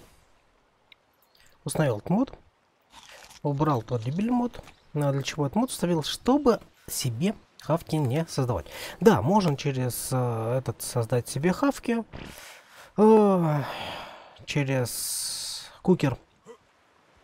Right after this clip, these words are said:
Но, но зачем? Зачем, когда можно себе облегчить немножечко жизнь? Пятьдесят пятый. Маленький. Вообще, вообще, вообще, вообще.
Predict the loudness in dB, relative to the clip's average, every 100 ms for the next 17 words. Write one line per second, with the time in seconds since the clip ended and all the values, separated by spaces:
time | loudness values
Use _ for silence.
0 | _ _ -20 -20 -20 -20 -4 6 8 8
1 | 6 0 -2 2 4 6 4 2 -2 -6
2 | -14 -20 -8 -6 -4 -4 -4 -4 -4 -4
3 | -4 -6 -6 -12 -10 -6 -4 -4 -8 -8
4 | -8 -6 -6 -8 -10 -10 -6 -6 -8 -14
5 | -20 -20 -20 _ _ _ _ _ _ _
6 | _ _ _ _ -12 -6 -6 -6 -12 -12
7 | -14 -18 -18 -18 -18 -20 -6 -2 0 0
8 | 2 4 6 6 6 4 -2 -2 -6 -8
9 | -16 -12 4 4 6 4 6 6 6 2
10 | 2 2 2 0 0 0 -2 -4 -6 -6
11 | -4 -4 -4